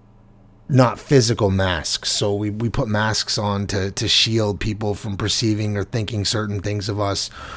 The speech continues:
or even internally <clears throat> to, to help us believe something or think something of ourselves. And one of the first things I had to do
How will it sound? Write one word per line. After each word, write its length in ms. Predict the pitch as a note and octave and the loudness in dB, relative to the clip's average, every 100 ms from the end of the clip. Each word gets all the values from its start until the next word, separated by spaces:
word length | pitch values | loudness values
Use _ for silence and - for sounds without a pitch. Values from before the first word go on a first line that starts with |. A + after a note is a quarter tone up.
| - - | -16 -6
or 380 | A2+ A2 G#2 A2 | 0 4 4 2
even 300 | A2 G#2+ G#2+ | 2 2 0
internally 680 | G2 C3+ D#3+ C3+ A2+ G#2 G2+ - | 0 4 4 6 4 0 -4 -12
<clears throat> 300 | - - D3+ | -20 -6 -4
to, 400 | - C#3 A#2+ G2 G2+ - - - - - - - - - - - - - - | 4 4 4 2 -6 -18 -20 -20 -20 -20 -20 -20 -20 -20 -20 -20 -20 -20 -2
to 560 | B2 A2 G#2 G#2 A#2 | 2 4 4 2 0
help 280 | F#2+ A#2+ G#2 | 2 2 6
us 420 | A#2+ B2+ - - | 8 8 6 0
believe 720 | - - F#2 A2+ G2+ G#2 G#2 F#2 | -4 -8 0 4 4 4 2 2
something 440 | - F#2+ F2+ G#2 | 0 -2 -4 -4
or 100 | G2 | -4
think 260 | - G#2 G2 | -2 -2 0
something 400 | - F2+ E2 F#2+ | -2 -2 0 0
of 140 | F2+ | 0
ourselves. 800 | E2+ F2 B2+ B2 G2+ E2 - - - - - - - - - - - - - - - - - - - | -4 -4 0 0 0 -2 -8 -10 -14 -20 -20 -20 -20 -20 -20 -20 -20 -20 -20 -20 -20 -18 -18 -18 -6
And 400 | B2 B2+ A#2 G#2+ - - - - - | 2 6 6 4 -2 -6 -10 -14 -12
one 200 | G#2 B2+ | 0 6
of 60 | C3+ | 8
the 60 | C3 | 8
first 280 | E3+ E3+ | 8 8
things 200 | E3 C#3+ | 8 8
I 100 | C3 | 10
had 140 | A#2 G2+ | 8 4
to 80 | F#2 | 4
do 480 | A#2 E3+ B2 G2+ | 8 8 8 2